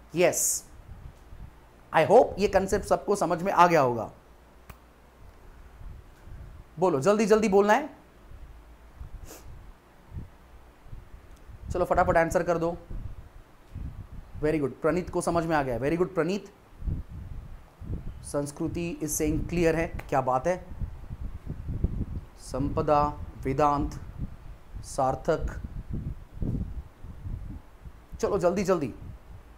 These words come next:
ऋतुजा, very good ऋतुजा, चेतन, भूमि, यस। चलो बाकी के लोग कहाँ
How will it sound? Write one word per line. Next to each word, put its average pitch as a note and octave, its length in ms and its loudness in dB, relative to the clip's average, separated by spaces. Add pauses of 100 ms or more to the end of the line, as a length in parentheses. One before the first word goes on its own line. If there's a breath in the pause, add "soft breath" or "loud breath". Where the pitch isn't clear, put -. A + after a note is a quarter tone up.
(260)
ऋतुजा, C#3+ 420 2
very D#3+ 180 2
good E3+ 140 0
ऋतुजा, D#3+ 300 2
चेतन, E3 540 0 (800)
भूमि, D3+ 520 0 (4000)
यस। F3 260 0
चलो G3+ 240 4
बाकी F3 260 4
के A3 80 4
लोग A3 220 6
कहाँ G3+ 160 8